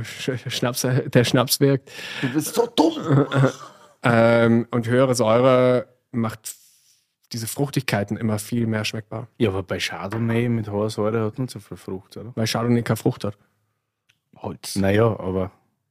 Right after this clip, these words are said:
Speaker 1: Ja, ist eine absolut unfruchtige Rebsorten. Aber zum Beispiel, äh, Rieslinge mit einer höheren Säure,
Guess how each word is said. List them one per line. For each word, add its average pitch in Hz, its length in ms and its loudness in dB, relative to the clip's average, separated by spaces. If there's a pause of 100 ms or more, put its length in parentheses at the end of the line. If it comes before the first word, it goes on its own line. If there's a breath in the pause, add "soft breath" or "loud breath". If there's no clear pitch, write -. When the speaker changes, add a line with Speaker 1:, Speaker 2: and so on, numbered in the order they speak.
(100)
Speaker 1:
Ja, 117 200 0
ist - 200 -4
eine 107 120 -2 (680)
absolut - 420 -4
unfruchtige 123 960 -2
Rebsorten. 110 560 -8
Aber 110 360 -6
zum 113 160 -2
Beispiel, 110 580 0 (800 loud breath)
äh, - 60 -8
Rieslinge 127 580 0
mit 131 120 0
einer 120 180 -2
höheren 123 280 0
Säure, 127 640 0